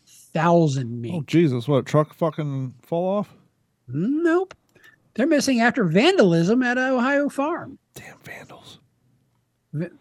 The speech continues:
Speaker 1: vandalism
Speaker 2: M G P.
Speaker 1: freed thousands of mink in rural Northwest Ohio farm,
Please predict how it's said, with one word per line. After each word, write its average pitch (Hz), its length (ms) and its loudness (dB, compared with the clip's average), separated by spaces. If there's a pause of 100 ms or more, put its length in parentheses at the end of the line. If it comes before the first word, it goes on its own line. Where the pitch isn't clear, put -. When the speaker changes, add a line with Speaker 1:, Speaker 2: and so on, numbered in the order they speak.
(480)
Speaker 1:
vandalism 285 600 2
Speaker 2:
M 147 100 8
G - 40 6
P. 214 60 6
Speaker 1:
freed 160 200 8
thousands 170 460 6
of 202 140 2
mink 185 280 4
in 151 140 -4
rural 240 640 -4 (560)
Northwest 202 500 -2
Ohio 175 420 2
farm, 147 560 -2